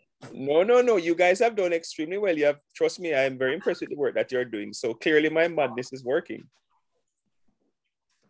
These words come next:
So clearly my madness is working. So, 'cause you have done, I was actually very impressed when I saw what was being shared in the fir-, on Mon-,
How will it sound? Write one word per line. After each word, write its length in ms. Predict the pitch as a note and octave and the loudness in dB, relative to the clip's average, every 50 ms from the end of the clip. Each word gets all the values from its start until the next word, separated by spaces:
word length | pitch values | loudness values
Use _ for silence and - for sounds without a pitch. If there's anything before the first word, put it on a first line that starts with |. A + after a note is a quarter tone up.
| _ _ _ _ | _ _ _ _
So 220 | _ - - A#2+ A#2 | _ -8 -6 -6 -6
clearly 380 | - - - D3 D#3 E3 F3+ | -6 -2 0 2 4 4 2
my 160 | F#3+ G3 G3 G3 | 2 2 0 0
madness 420 | G3 F3+ D#3 C#3+ C#3 C#3 C3 - | 2 0 0 0 -2 -6 -6 -6
is 140 | C#3 C#3 C3 | -8 -8 -6
working. 380 | A2+ - F2+ - - - - G#2 | -6 -6 -6 -6 -10 -14 -12 -10
So, 340 | - - - A2 G#2 - - - - | -8 -6 -6 -6 -6 -8 -10 -6 -2
'cause 160 | - B2 A#2+ B2+ | -2 -2 0 2
you 80 | C3 | 0
have 140 | C3 B2+ B2 | 0 0 0
done, 180 | C3 C3 C3 A#2+ | 0 0 0 0
I 140 | E2+ A2 B2+ | 0 2 2
was 140 | C3 B2+ C#3 | 2 2 2
actually 280 | B2 B2 - C3 C3+ | 0 0 -2 -4 -6
very 260 | C3 B2 C3+ C#3+ D#3 | -4 -2 -2 -2 -2
impressed 320 | F#3 C4 - D#3+ C3+ B2+ - | -2 -2 -2 -2 -2 -2 -2
when 120 | C3 B2 | -4 -2
I 100 | B2 B2 B2 | -2 -2 -4
saw 300 | - - C3+ A#2+ A2 G#2+ | -4 -4 -4 -2 -2 -2
what 220 | A2 A2+ A2+ - | -2 -4 -4 -6
was 160 | A#2+ B2 B2 | -8 -10 -8
being 200 | - - G#2+ G2+ | -10 -10 -10 -10
shared 300 | G2+ - - A2+ A2 - | -10 -8 -6 -6 -6 -6
in 140 | - - G#2+ | -6 -8 -8
the 80 | G2+ G#2+ | -8 -10
fir-, 360 | - - - - C3 A#2+ - - | -12 -8 -4 -2 -2 -2 -2 -2
on 160 | A2+ A#2+ B2 | -4 -4 -4
Mon-, 320 | A#2 A2+ A2 G2+ G#2 - | -4 -4 -6 -6 -8 -10